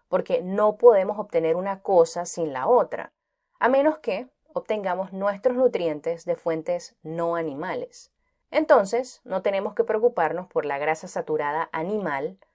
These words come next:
el colesterol y el resto. Y hay un beneficio adicional cuando obtenemos, por ejemplo, nuestro hierro y zinc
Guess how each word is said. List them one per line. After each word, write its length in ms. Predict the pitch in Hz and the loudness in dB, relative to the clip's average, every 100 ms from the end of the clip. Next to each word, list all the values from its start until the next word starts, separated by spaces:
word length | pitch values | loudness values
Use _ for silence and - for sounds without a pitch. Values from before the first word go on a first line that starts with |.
| _ _ - | _ _ -4
el 160 | 151 156 | -4 2
colesterol 760 | 196 202 - 214 156 151 165 _ _ _ | 2 2 2 4 4 2 -2 _ _ _
y 140 | 147 | -8
el 100 | 139 | -8
resto. 480 | 165 202 196 - - _ _ _ _ _ _ _ _ | -2 -2 -2 -14 -20 _ _ _ _ _ _ _ _
Y 100 | 180 | 2
hay 140 | 220 302 | 4 6
un 80 | |
beneficio 420 | 320 240 202 190 240 | 4 2 -2 2 2
adicional 640 | 208 - 160 180 151 139 | 2 0 -2 -2 -4 -6
cuando 320 | - 151 151 | -8 -4 -4
obtenemos, 420 | 147 160 147 165 - | -4 -4 -4 -6 0
por 120 | 165 | 0
ejemplo, 420 | 156 151 180 170 | 0 -6 -4 -2
nuestro 360 | 160 - 147 143 | -2 -6 -8 -6
hierro 600 | 175 190 180 165 175 156 | 0 2 2 0 0 0
y 100 | 147 | -4
zinc 420 | - 233 147 | -2 -2 -2